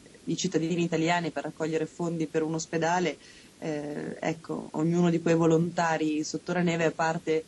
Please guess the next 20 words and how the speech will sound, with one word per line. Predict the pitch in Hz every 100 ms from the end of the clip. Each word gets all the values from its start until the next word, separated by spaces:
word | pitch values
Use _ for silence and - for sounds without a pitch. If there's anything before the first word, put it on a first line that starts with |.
| - -
di | 156 165
un | 160 160
progetto | 165 160 160 160 - 170 165
che, | 160 147 143 139 139 139
che | 151
li | 143 -
porta | 147 156 - 151 147 139 135 - -
nei | 160 160
nostri | 160 170
ospedali | - 160 156 156 156 156
nel | 147
mondo, | 160 165 151 143 143
dove | 151 143 139 135 - - - - - - - - -
curiamo | 190 180 175
le | 165
persone, | 165 165 - 208 202 202 202 202 202 -
formiamo | - 190 185 185 180 170 165 160 160
il |
personale | 165 170 - 165 160
locale | 156 160 185 180 175 175 175